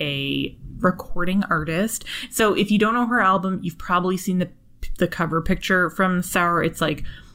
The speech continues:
her standing against, like, you know, a ba-, a purple, like, Sears Portrait Studio backdrop, and her, like, face is covered in stickers, and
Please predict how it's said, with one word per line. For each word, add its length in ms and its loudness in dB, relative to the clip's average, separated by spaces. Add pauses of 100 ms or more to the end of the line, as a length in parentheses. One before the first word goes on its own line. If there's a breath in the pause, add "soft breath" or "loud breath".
(140)
her 300 4
standing 480 -2
against, 460 -4
like, 460 -4
you 160 -4
know, 380 -4
a 80 2
ba-, 560 0
a 380 2
purple, 380 0
like, 160 -2
Sears 280 -2
Portrait 360 0
Studio 380 -2
backdrop, 640 2
and 120 -6
her, 120 -4
like, 300 -10
face 240 0
is 80 -6
covered 340 0
in 60 2
stickers, 580 -4
and 420 -4